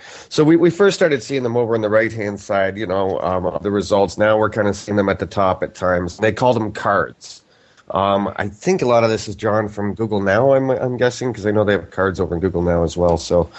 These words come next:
um, and those are cards, and they're, they're coming back based on different entity things. Um, and, and they can be personalized. Like, if if I had some friends of mine searching my name the other day, and if they were logged in, you know,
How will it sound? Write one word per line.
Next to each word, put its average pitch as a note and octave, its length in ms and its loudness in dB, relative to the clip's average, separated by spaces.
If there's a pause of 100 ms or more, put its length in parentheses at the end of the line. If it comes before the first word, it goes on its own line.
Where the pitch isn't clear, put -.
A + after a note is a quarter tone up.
(580)
um, C#3+ 160 2
and D3 100 4
those E3 180 2
are C#3 60 0
cards, A2 520 -2
and A2 340 -4
they're, A#2 200 0
they're A2 160 -2
coming D3+ 340 0
back A#2+ 340 0
based A#2 360 -2
on G#2+ 640 -2
different G2+ 400 0
entity C#3 360 0
things. - 480 -12
Um, F#2+ 340 2 (340)
and, F3+ 140 2
and E3 160 2
they F3+ 80 2
can F3+ 160 0
be D#3 100 0
personalized. D#3 680 -2
Like, A#2+ 120 -4
if A#2 100 -4 (520)
if A#2 280 -2
I C3+ 120 4
had C3+ 160 2
some A2+ 140 -8
friends B2+ 260 0
of A#2 60 -6
mine A2 180 2
searching A2 360 -4
my G#2 120 2
name A#2 260 2
the A2+ 120 4
other F#2 160 2
day, F2+ 340 0 (240)
and A2+ 80 0
if B2+ 140 0
they B2+ 180 0
were B2 160 0
logged A#2+ 380 0
in, A2 360 -4
you G#2 100 -4
know, G2 280 -4